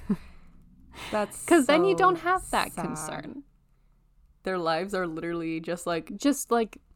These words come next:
Speaker 2: money at that point.
Speaker 1: Yeah, an
Speaker 2: Just
Speaker 1: equation.
Speaker 2: Yeah.
Speaker 1: A financial equation, which it shouldn't be. So I r-, also reject that point and say, "America, just make your ed-, uh, not your education, your healthcare free,
Speaker 2: <laughs>
Speaker 1: please."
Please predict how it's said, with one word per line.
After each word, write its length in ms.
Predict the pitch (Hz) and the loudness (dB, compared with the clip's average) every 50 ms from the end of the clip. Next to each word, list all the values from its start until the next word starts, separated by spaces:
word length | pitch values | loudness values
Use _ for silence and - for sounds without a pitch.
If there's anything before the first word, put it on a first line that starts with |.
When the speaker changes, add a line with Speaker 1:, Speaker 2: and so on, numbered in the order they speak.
| _ _ - | _ _ -8
Speaker 2:
money 400 | 185 170 165 160 160 160 160 151 | -4 -2 0 0 0 -2 -4 -4
at 160 | - 165 - | -4 -4 -2
that 200 | - 165 160 - | -2 -2 -2 -2
point. 340 | - - 160 139 135 147 - 214 | -4 -6 -8 -6 -6 -6 -4 0
Speaker 1:
Yeah, 220 | 202 233 214 - - | 4 6 6 6 4
an 120 | 180 196 196 | 2 -2 -2
Speaker 2:
Just 100 | 190 - | -4 -4
Speaker 1:
equation. 600 | - - 196 180 175 - - - - - 175 196 - - _ _ _ _ _ | -4 -2 -2 -2 -2 -4 -8 -10 -10 -12 -14 -14 -16 -20 _ _ _ _ _
Speaker 2:
Yeah. 320 | - - - - - 190 180 - _ _ | -8 -6 -6 -6 -6 -8 -10 -14 _ _
Speaker 1:
A 60 | - | -12
financial 540 | 180 - 185 185 185 185 185 175 - - 175 | -8 -6 -4 -4 -4 -4 -6 -8 -8 -10 -10
equation, 480 | 170 - - - 160 - - - - - | -10 -10 -8 -8 -8 -8 -10 -12 -12 -12
which 180 | - 190 - | -12 -10 -8
it 80 | 185 - | -8 -10
shouldn't 360 | - - - 262 226 170 - | -6 -4 -4 -2 -2 -4 -6
be. 200 | - - - 185 | -10 -14 -12 -12
So 400 | 185 - - 196 175 170 170 - - - - - - - | -10 -4 -2 0 0 0 0 -2 -6 -12 -20 -20 -16 -2
I 180 | - 214 233 240 | 2 4 4 4
r-, 140 | 220 220 - | 4 2 6
also 300 | - 247 285 269 - 202 | 6 6 6 6 4 0
reject 420 | 175 180 170 - 160 180 - - - | 0 -2 -2 -4 -4 -6 -6 -8 -6
that 200 | - 175 - - | -6 -6 -6 -6
point 340 | - - 208 254 285 277 - - | -10 -8 -6 -4 -4 -6 -6 -10
and 100 | 190 175 | -10 -10
say, 240 | 170 - - 180 175 - | -10 -8 -8 -8 -8 -6
"America, 480 | - 196 214 269 285 269 - 294 294 | -8 -8 -6 -6 -6 -8 -8 -10 -12
just 240 | 262 - - - - | -10 -10 -12 -10 -10
make 260 | 226 208 214 - - | -10 -12 -12 -12 -12
your 320 | - 202 196 202 202 202 - | -12 -10 -8 -8 -8 -8 -8
ed-, 180 | - 220 214 - _ _ - | -8 -10 -10 -10 _ _ -8
uh, 220 | 196 185 180 180 | -6 -6 -6 -6
not 140 | 180 190 190 | -6 -8 -8
your 140 | - 185 170 | -6 -8 -8
education, 520 | 170 - 180 - - 170 - - - 202 | -8 -10 -12 -12 -12 -10 -10 -10 -10 -8
your 120 | 185 190 202 | -6 -6 -6
healthcare 400 | - 247 240 - - 226 214 208 | -6 -6 -8 -8 -6 -8 -8 -6
free, 220 | - - 226 208 | -6 -6 -4 -2
Speaker 2:
<laughs> 0 | |
Speaker 1:
please." 460 | 214 208 - - 185 185 - - - | -2 -4 -4 -6 -10 -12 -14 -18 -20